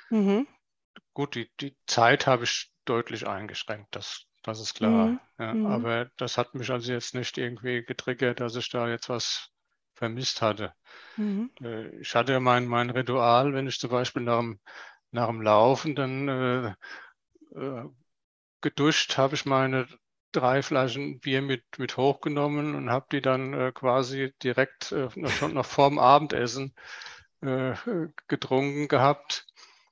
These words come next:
Speaker 2: Und, äh, dann hat man Abendbrot gegessen und dann habe ich mich nochmal eine Stunde hingesetzt und dann, je nachdem, wie halt gerade der Durst war, dann nochmal zwei, drei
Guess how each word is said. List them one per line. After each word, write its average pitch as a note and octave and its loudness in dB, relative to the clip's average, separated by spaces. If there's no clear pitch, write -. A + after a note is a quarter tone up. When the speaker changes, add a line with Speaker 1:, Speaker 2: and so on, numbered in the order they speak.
Speaker 2:
Und, B2+ -4
äh, C3+ -2
dann A#2+ 0
hat C3 -8
man C3 2
Abendbrot C3+ 2
gegessen C3+ 0
und B2+ -6
dann B2+ 0
habe B2+ -4
ich - -12
mich B2 -6
nochmal C3+ 0
eine D3 -6
Stunde C#3+ 0
hingesetzt C#3 0
und C3+ -4
dann, C3 -2
je C3+ -6
nachdem, B2+ 0
wie C#3 -4
halt B2+ -2
gerade B2+ 2
der B2 2
Durst C#3 -2
war, C3 4
dann B2+ -2
nochmal C#3 0
zwei, B2 2
drei B2 0